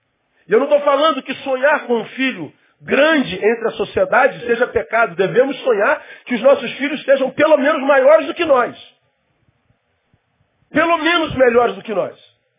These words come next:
Devemos sonhar com um doutor, devemos sonhar com esporte, com inglês, com tudo. Mas na cabeça da mãe, Ana, ela, embora certamente como qualquer um de vocês, sonhava com um filho grande diante dos homens, ela estava falando,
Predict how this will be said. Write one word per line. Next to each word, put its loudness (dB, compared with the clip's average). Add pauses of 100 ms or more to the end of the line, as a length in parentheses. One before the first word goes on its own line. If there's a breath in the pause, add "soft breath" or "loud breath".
(920)
Devemos -2
sonhar -2
com 0
um 0
doutor, 0
devemos -2
sonhar -2
com -10
esporte, -2
com -6
inglês, 0
com -16
tudo. -4 (920 soft breath)
Mas 0
na 0
cabeça -2 (140)
da 2
mãe, 2
Ana, 2 (440)
ela, 0
embora 0
certamente -2
como -4
qualquer 0
um -2
de -6
vocês, -2
sonhava 2
com -6
um -8
filho -10
grande 0
diante -4
dos -8
homens, 2 (240 soft breath)
ela 2
estava -2
falando, -2